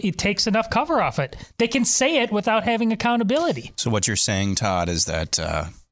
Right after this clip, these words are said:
Speaker 2: potential nuclear war with Russia is polling better than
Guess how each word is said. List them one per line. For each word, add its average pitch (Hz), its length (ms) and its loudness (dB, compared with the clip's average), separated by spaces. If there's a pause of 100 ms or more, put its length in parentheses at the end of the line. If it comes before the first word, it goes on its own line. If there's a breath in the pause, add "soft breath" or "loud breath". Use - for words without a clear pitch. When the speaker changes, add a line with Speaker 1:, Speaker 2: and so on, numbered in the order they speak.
(140)
Speaker 2:
potential 107 320 -2
nuclear 95 500 0
war 92 360 0
with 90 180 -2
Russia 95 380 0
is 90 160 0
polling 92 400 0
better 95 280 0
than 90 360 -2